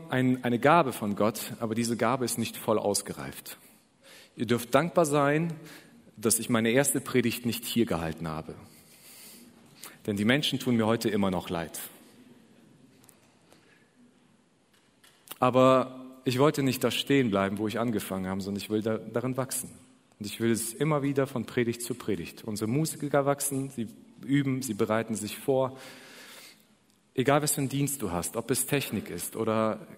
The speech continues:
Kleingruppen und sonst was, geh, sei bereit, auf Schulungen zu gehen. Sei bereit, Bücher zu lesen.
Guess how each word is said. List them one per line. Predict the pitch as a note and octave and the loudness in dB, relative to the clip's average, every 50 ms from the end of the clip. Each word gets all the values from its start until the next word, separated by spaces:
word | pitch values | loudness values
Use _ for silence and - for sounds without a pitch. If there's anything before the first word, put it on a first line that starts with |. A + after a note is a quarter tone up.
| - | -14
Kleingruppen | - - C3 B2+ C3 C3+ C3 - F#2+ F2+ - - F2+ - - - - | -6 -2 0 0 0 0 -2 -4 -6 -6 -6 -8 -10 -10 -12 -14 -12
und | A#2+ A2 | -10 -4
sonst | - B2 B2+ B2+ | -4 -4 -4 -2
was, | - G#2 G2 G2 F#2+ F#2+ | -4 -4 -4 -4 -4 -2
geh, | A#2 C#3 C#3+ - - - - - - | -4 -4 -4 -4 -10 -20 -20 -6 -2
sei | - D3 | -2 0
bereit, | D3+ D#3+ D#3 D3+ D3+ D3+ - | 0 0 0 0 0 -2 -2
auf | D3 C3 | -6 -6
Schulungen | - - - E3+ D#3 C3+ A#2 G2+ F#2+ F2 D#2+ | -6 -6 -2 -2 -2 0 0 -2 -2 -4 -6
zu | - - | -8 -12
gehen. | F2 D#2+ D#2+ D#2 - - _ _ _ _ - - - - - _ | -10 -12 -12 -12 -14 -18 _ _ _ _ -20 -20 -20 -20 -20 _
Sei | - B2+ B2 | -6 -6 -4
bereit, | B2+ C3 C3+ C#3+ C3+ A#2+ | -2 0 0 0 -2 -2
Bücher | B2 D3 D3+ - C3+ G#2 | -4 -4 -2 -2 -2 -2
zu | - - - G2 | -4 -6 -6 -6
lesen. | E2+ F#2 E2+ D2+ - - - - | -6 -6 -6 -8 -8 -12 -16 -20